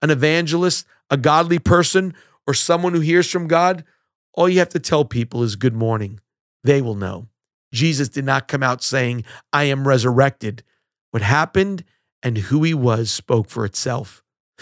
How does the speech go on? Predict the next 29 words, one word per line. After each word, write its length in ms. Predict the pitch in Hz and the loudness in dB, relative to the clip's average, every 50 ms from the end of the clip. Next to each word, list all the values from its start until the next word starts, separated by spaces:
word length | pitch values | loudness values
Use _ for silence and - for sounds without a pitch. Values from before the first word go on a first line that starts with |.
| - - - _ | -18 -18 -4 _
In 160 | 196 208 214 | 2 2 4
the 80 | 226 240 | 4 2
passage, 600 | 240 - - 165 165 160 147 - - 160 147 117 | 0 0 0 2 2 2 0 -2 -4 -6 -6 -6
we 140 | 127 135 139 | -4 -4 -4
see 540 | 120 - - - 170 165 147 131 120 113 - _ - - _ _ - | -4 -4 0 4 4 6 6 4 2 -2 -6 _ -18 -20 _ _ -2
that 180 | 151 151 143 135 | 0 0 0 0
Jesus, 680 | 107 98 135 165 180 180 151 165 196 190 - - - - _ _ _ _ | -2 0 0 2 2 2 2 2 2 2 0 -2 -6 -10 _ _ _ _
that 120 | - 139 | 2 4
after 320 | 147 151 175 202 - - 202 | 4 4 2 0 -2 -4 -4
Jesus 400 | 160 139 165 165 147 156 143 - | -2 -2 -2 0 0 0 0 2
said, 220 | - 160 143 131 | 2 0 2 2
"Good 100 | 135 143 | 2 2
morning," 480 | 135 139 147 151 147 131 120 117 120 113 - _ _ - - _ _ | 2 2 2 2 2 2 0 -4 -6 -10 -12 _ _ -20 -20 _ _
the 80 | - 139 | -2 0
people 340 | - - 135 190 190 - 202 | 2 2 2 2 4 2 2
surrounding 540 | - - - 170 151 147 147 151 151 143 127 | 2 4 4 4 4 4 4 2 2 0 0
him 160 | 127 123 131 | 0 0 0
worshiped 500 | 127 120 131 131 117 - - 113 - - | 0 2 2 2 2 0 -2 -4 -4 -4
him. 280 | - 110 95 104 98 - _ _ | -6 -6 -6 -8 -14 -18 _ _
<laughs> 160 | - - - | -8 -4 -2
That's 220 | 196 - - - | -2 -2 0 0
all 180 | - 147 202 147 | 2 4 4 4
it 140 | 139 117 - | 2 0 -2
took. 360 | - 156 - 185 - - - _ _ _ _ _ _ _ _ _ | 0 0 0 0 -2 -8 -16 _ _ _ _ _ _ _ _ _
That's 160 | - 196 - | -2 0 4
all 160 | 202 190 190 196 | 4 4 6 6
that 160 | 170 196 - | 6 4 4
was 160 | 214 190 147 | 2 0 0
needed. 460 | 165 196 208 208 175 160 131 101 - | 2 2 2 4 4 4 2 2 -2